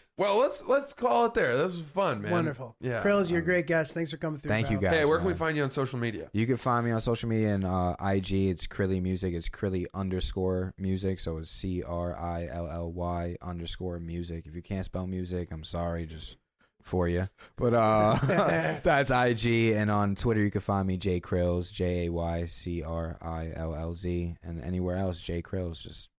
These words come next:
Speaker 3: type me in. I'm there. You'll
Speaker 1: Hell
Speaker 3: see
Speaker 1: yeah.
Speaker 3: my face.
Speaker 2: Fuck yeah, bro.
Speaker 1: G, anything fun coming up?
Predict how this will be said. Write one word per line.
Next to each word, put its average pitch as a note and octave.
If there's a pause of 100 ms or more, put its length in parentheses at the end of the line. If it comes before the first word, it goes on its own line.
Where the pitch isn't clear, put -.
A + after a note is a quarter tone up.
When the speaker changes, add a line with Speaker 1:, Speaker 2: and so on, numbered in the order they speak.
(160)
Speaker 3:
type E2+
me F2+
in. F2+
I'm F2+
there. F2+ (200)
You'll A#2+
Speaker 1:
Hell A2
Speaker 3:
see G2+
Speaker 1:
yeah. F#2+
Speaker 3:
my F2
face. G2
Speaker 2:
Fuck C#3
yeah, B2+
bro. B2
Speaker 1:
G, C3+
anything B2+
fun C3
coming C#3
up? D3